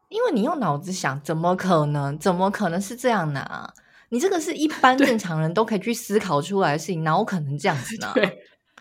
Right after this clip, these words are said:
Speaker 1: 我才不相信，
Speaker 2: 我觉得他可能
Speaker 1: 要是他上面，我才不相信，比如说今天是他的高尔夫球杆，他整个球具会倒着拿，不相信。
Speaker 2: 哦，哎，你讲到重点，真的是哦，
Speaker 1: 对不对？
Speaker 2: 因为那些东西他可能真的不 care。
Speaker 1: 哪有可能？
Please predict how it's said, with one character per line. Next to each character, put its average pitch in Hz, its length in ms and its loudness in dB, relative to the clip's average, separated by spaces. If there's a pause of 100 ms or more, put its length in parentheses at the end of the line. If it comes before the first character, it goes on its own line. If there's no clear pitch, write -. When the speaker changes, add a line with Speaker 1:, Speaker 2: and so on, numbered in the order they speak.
(140)
Speaker 1:
我 220 100 0
才 269 120 4
不 370 140 0
相 349 180 0
信， 233 80 -2
Speaker 2:
我 226 40 0
觉 285 60 6
得 269 60 8
他 262 60 -2
可 349 60 2
能 240 60 0
Speaker 1:
要 - 0 -
是 - 20 -2
他 233 80 0
上 240 120 2
面， 214 160 -2 (180)
我 208 80 -4
才 240 140 4
不 262 120 -2
相 294 160 -4
信， 294 140 0
比 190 60 -2
如 160 100 0
说 202 160 0
今 202 160 -2
天 208 100 -2
是 214 80 -6
他 202 140 0
的 165 60 -2
高 180 180 4
尔 151 60 2
夫 185 120 -4
球 175 160 -2
杆， 160 200 -2
他 202 100 -2
整 147 240 -4
个 156 80 -4
球 151 200 -2
具 156 120 -2
会 196 80 0
倒 175 180 2
着 117 180 -10
拿， 62 340 -12
不 233 120 -2
相 196 240 4
信。 170 360 -10
Speaker 2:
哦， 220 400 12 (640)
哎， 226 320 0
你 202 140 -6
讲 196 200 -6
到 220 80 0
重 269 220 -4
点， 180 120 -4
真 214 200 -6
的 240 120 -4
是 190 300 -4
哦， 165 60 0
Speaker 1:
对 240 100 8
不 247 60 6
对？ - 20 2
Speaker 2:
因 339 60 0
为 339 60 4
那 330 40 6
些 330 60 2
东 294 180 6
西 202 80 8
他 175 80 8
可 170 60 0
能 202 180 2
真 - 80 2
的 175 60 -2
不 233 80 0
care。 - 20 4
Speaker 1:
哪 180 60 4
有 160 240 -2
可 - 0 -
能？ 139 160 -10